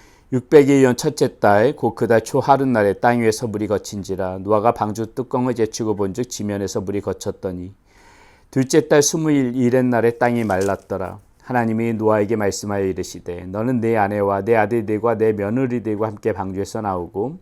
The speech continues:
너와 함께한 모든 혈육 있는 생물, 곧 새와 가축과 땅에 기는 모든 것을 다 이끌어내라. 이것들이 땅에서 생육하고 땅에서 번성하리라 하시매,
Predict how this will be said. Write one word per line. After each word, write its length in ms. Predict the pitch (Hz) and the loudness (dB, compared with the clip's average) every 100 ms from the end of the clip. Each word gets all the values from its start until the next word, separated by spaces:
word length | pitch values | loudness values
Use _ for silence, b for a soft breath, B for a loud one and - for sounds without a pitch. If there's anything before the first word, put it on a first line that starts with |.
| _ b b b b b | _ b b b b b
너와 240 | 117 120 | 6 8
함께한 500 | 120 143 127 131 110 | 8 2 -2 0 0
모든 320 | 101 113 117 120 | 0 0 0 -4
혈육 380 | 143 143 135 | 0 0 0
있는 180 | 120 110 | -2 -4
생물, 460 | 101 117 104 92 92 | -6 -8 -8 -8 -12
곧 160 | - 104 | -10 -10
새와 420 | - 131 113 95 | -4 0 2 0
가축과 560 | - 101 - - 107 101 | -4 -10 -10 -10 -8 -4
땅에 280 | 117 120 107 | -4 -4 -4
기는 240 | 113 113 | -4 -4
모든 280 | 98 101 104 | -4 -4 -4
것을 240 | 101 117 | -6 -4
다 120 | 104 | -4
이끌어내라. 760 | 98 90 - 95 92 90 90 90 - _ b b b b b | -4 -4 -6 -4 -4 -8 -12 -16 -18 _ b b b b b
이것들이 480 | 120 135 139 135 131 | 4 4 4 0 2
땅에서 400 | 139 131 117 131 | 0 0 -2 -4
생육하고 880 | - 147 135 120 - 107 98 120 135 | -4 -4 -4 -4 -6 -6 -4 -6 -4
땅에서 460 | 127 117 107 110 107 | -6 -4 -6 -6 -6
번성하리라 680 | 101 101 113 101 98 98 | -6 -6 -6 -6 -6 -4
하시매, 420 | 95 - 92 90 | -6 -8 -14 -16